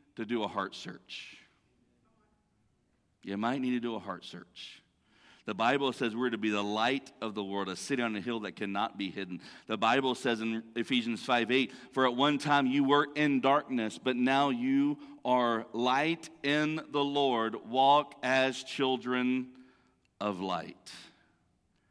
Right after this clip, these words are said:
Lukewarm Christianity is neither brings healing to the spiritually sick, nor refreshment to those who are thirsty for God.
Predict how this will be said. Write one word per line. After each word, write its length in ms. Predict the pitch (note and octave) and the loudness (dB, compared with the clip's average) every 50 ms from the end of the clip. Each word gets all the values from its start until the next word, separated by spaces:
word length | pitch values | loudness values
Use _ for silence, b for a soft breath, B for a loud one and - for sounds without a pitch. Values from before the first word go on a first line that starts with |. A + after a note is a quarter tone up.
| _ _ _ _ _ _ _ _ _ _ _ _ _ _ _ _ _ _ | _ _ _ _ _ _ _ _ _ _ _ _ _ _ _ _ _ _
Lukewarm 440 | A2 C3 C3+ B2 - C3 C#3 C3+ B2+ | 0 2 2 2 2 0 0 2 0
Christianity 640 | - - D3 C#3 - - C#3 C3+ C3 B2+ C3+ C3 B2+ | 0 -2 -4 -4 0 0 2 2 2 2 2 4 4
is 180 | A#2+ A2 A2 A#2 A#2+ - | 2 2 -2 -6 -8 -4
neither 420 | B2+ B2+ C#3 C#3+ C#3+ C3+ B2+ A#2+ | 0 2 4 4 4 4 2 0
brings 540 | G#2 A#2 B2+ C3 C3 C3 B2+ B2 A#2 - - | 0 0 0 0 2 2 2 2 0 -2 -2
healing 640 | - C#3+ D#3 D#3 D#3 D#3 D#3 E3 E3 E3 E3+ E3 B B B B B B B | -2 0 0 2 2 0 0 0 -2 -4 -6 -8 B B B B B B B
to 80 | - A#2+ | -2 -2
the 120 | A#2 A2+ | -2 -2
spiritually 500 | - - - D3 D3+ D3+ C#3+ D3+ C#3 B2+ | -2 -4 -2 -2 -2 -2 0 -2 -2 -2
sick, 580 | - - - D3+ D3 D3 D3 D3 - - - B B B B B B B B | -2 -2 2 4 4 4 2 0 -8 -16 -18 B B B B B B B B
nor 280 | A2+ A#2 A2+ G#2+ G#2 | -4 -2 0 0 -2
refreshment 720 | G2 F2+ - - - - C#3+ C#3 - - - D3 C#3+ B2+ - | -2 -4 -6 -8 -4 -2 -2 -2 -2 -6 -8 -8 -8 -6 -6
to 100 | C3 A#2 | -6 -4
those 320 | A2+ A#2+ B2 B2+ B2 B2 | -2 -2 -2 -2 -4 -6
who 120 | - A#2+ G#2+ | -8 -8 -6
are 80 | G2+ F2+ | -8 -8
thirsty 420 | - - A#2 A2+ A2+ - - A2+ | -8 -8 -8 -8 -8 -10 -12 -12
for 200 | G#2 - A2+ G#2 | -10 -10 -12 -10
God. 340 | F#2+ F#2+ E2+ D#2 D2+ D#2 | -8 -8 -10 -10 -10 -14